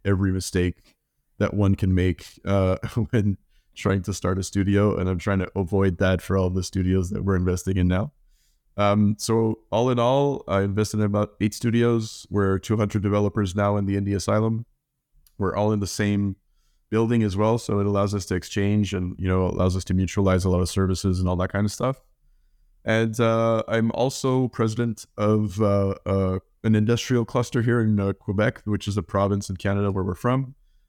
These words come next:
Uh, it's called La Guilde du Jeu Vidéo du Québec. Uh, essentially, uh, we do representation with governments, and, you know, we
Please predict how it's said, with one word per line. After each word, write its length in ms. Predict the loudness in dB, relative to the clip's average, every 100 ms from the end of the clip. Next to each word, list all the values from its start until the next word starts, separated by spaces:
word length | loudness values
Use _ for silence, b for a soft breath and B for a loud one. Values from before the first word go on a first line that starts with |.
| _ -2
Uh, 200 | 2 2
it's 80 | 0
called 300 | 0 2 2
La 140 | 0
Guilde 320 | 2 2 0
du 220 | -2 -8
Jeu 220 | -2 0 0
Vidéo 340 | 2 2 2
du 120 | -2
Québec. 480 | -2 0 0 -2 -12 _ -2
Uh, 220 | 0 0
essentially, 760 | -2 0 0 0 0 2 0 -4 _ _ _ _
uh, 340 | 0 2 2 0
we 460 | 0 2 2 0 -4 _ _ _
do 480 | -2 2 4 2 -2 -2
representation 760 | -2 -2 -2 0 -2 0 -2
with 160 | -2 0
governments, 600 | 0 2 2 0 -2 -2
and, 260 | 0 0
you 80 | 0
know, 240 | 0 0
we 480 | -2 -2 -2 -2 -4